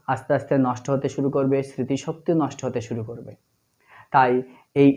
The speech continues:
ঈশান কোণটা অবশ্যই আপনি পরিষ্কার পরিচ্ছন্ন রাখুন। সেখানে দেখবেন যদি কোনো লাল রং বা অরেঞ্জ রং থাকে বা কোনো অতিরিক্ত হলুদ রং থাকে,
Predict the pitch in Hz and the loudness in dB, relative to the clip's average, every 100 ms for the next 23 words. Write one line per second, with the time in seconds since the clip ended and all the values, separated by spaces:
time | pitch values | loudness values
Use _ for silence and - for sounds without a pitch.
0 | 135 - 202 202 202 190 185 175 175 - | 2 0 -2 0 0 2 4 4 4 -4
1 | - 127 131 135 - 156 139 139 139 139 | -4 0 0 2 2 2 2 2 4 2
2 | 139 - 135 131 - 160 147 156 160 165 | -2 -6 -2 0 0 0 2 2 0 -2
3 | - 160 143 110 113 123 151 _ _ _ | -2 0 0 -2 -6 -14 -16 _ _ _
4 | _ _ _ _ _ - 147 160 165 170 | _ _ _ _ _ -4 0 2 4 4
5 | 165 165 165 165 165 _ _ _ _ _ | 6 6 6 2 -4 _ _ _ _ _
6 | - 139 127 139 143 143 143 143 139 143 | -4 0 4 4 4 4 4 4 0 -6
7 | - 127 131 143 151 151 147 147 143 147 | -4 4 8 8 8 6 6 6 6 6
8 | 139 123 127 156 156 - - 131 127 160 | 4 2 4 4 2 -2 -4 2 4 4
9 | 170 - 151 156 151 147 - _ _ _ | 2 0 0 2 2 0 -8 _ _ _
10 | _ - 135 170 190 175 160 156 151 151 | _ 0 6 6 6 4 4 4 0 -4
11 | - - 139 156 151 - 165 120 135 156 | -8 -4 2 4 2 2 2 4 4 4
12 | 156 151 147 151 151 139 | 6 6 4 2 -2 0